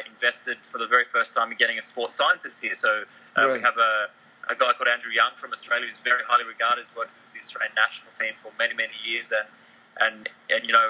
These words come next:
Speaker 1: and, and works professionally with all other sports. Uh, he does a Formula One racing, and he, he actually, uh, I believe, turned down, uh, a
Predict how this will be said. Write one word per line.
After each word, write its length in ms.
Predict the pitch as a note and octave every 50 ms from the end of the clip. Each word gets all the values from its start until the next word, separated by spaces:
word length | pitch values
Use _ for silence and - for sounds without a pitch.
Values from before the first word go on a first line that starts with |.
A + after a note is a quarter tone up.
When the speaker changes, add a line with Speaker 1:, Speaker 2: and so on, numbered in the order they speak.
| A2 G#2+
Speaker 1:
and, 140 | A2 A2 A2
and 120 | A2 A2
works 180 | A#2+ A#2 - -
professionally 460 | B2 - - B2 B2 - C3+ B2+ A#2+
with 140 | A2+ A#2 A#2
all 220 | A#2 B2 B2 B2
other 160 | A#2+ A2+ A2+
sports. 500 | A2 - - - C3 A#2+ - - - -
Uh, 60 | A2+ G#2+ G#2 G#2
he 60 | G#2+
does 280 | A2 A2 A2 A2 G#2+ A2
a 40 | A2
Formula 380 | - - A#2 A2+ A2 G#2+ G#2+ G#2+
One 160 | A#2 A#2+ A#2+ -
racing, 340 | A#2 A#2 A#2+ - - - A2
and 80 | G#2+ A2+
he, 80 | A2+ - - - _
he 120 | - B2 B2
actually, 320 | C3 - - - B2+ A2+
uh, 40 | A2
I 220 | G#2+ G#2 - G#2+ -
believe, 160 | A#2 A2+ A2 - -
turned 220 | B2+ B2 A#2+ A#2+ A#2
down, 220 | A#2+ A2+ A2 G#2+ - _ _ - - - - - -
uh, 300 | A2 G#2+ G#2+ G2 G#2
a 20 | A2